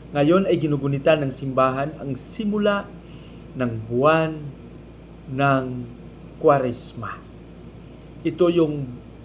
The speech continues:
simula ng araw na kung saan ay hinahamon ng simbahan na ang bawat binyagan, ang bawat isa ay maging tapat sa kanilang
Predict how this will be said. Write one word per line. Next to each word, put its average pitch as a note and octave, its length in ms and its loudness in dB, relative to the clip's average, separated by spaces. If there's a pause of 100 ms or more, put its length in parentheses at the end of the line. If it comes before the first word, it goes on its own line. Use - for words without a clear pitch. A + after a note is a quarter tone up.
(120)
simula F#3+ 720 2 (160)
ng B2+ 240 -6
araw F#3 560 2 (320)
na D#3 80 0
kung D3+ 160 0
saan F#3 720 -2 (400)
ay D#3+ 400 2 (480)
hinahamon F#3+ 920 0 (380)
ng E3 160 -4
simbahan D3 640 0 (640)
na E3+ 100 -2
ang F3 140 0
bawat F#3+ 500 4
binyagan, E3 800 0
ang C#3+ 160 -8
bawat E3+ 480 4
isa D3 320 -6 (420)
ay E3+ 160 0
maging C#3+ 480 -4
tapat D3 400 -2 (480)
sa D#3 160 -10
kanilang A#2+ 460 -4